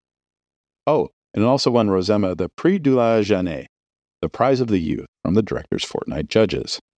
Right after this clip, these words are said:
Miramax would schedule I've Heard the Mermaid Singing to open at the Sixty-eighth Street Playhouse in New York City on September eleventh,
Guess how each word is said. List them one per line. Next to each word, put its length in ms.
Miramax 460
would 120
schedule 480
I've 220
Heard 260
the 80
Mermaid 400
Singing 380
to 140
open 280
at 100
the 100
Sixty-eighth 600
Street 240
Playhouse 440
in 60
New 80
York 220
City 240
on 100
September 420
eleventh, 380